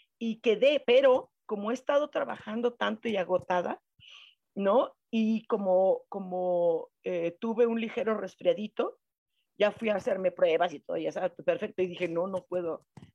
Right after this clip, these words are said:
estar, eh, eh, cerca de, de Vapi y yo malita, no, no, no, no, no,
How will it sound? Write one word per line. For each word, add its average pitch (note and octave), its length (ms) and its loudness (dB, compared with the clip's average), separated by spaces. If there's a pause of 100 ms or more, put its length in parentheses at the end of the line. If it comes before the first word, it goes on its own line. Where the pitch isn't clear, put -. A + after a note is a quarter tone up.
estar, F#3 460 -4
eh, F3 240 -4
eh, E3 100 -6
cerca F3 400 -4
de, D#3 340 -8
de - 140 -8
Vapi - 480 -4
y E3 160 -12
yo D#3+ 200 0
malita, D#3 480 -4
no, - 140 -6
no, D#3 180 -8 (100)
no, D3+ 160 -6
no, D#3 240 -10
no, D#3 60 -10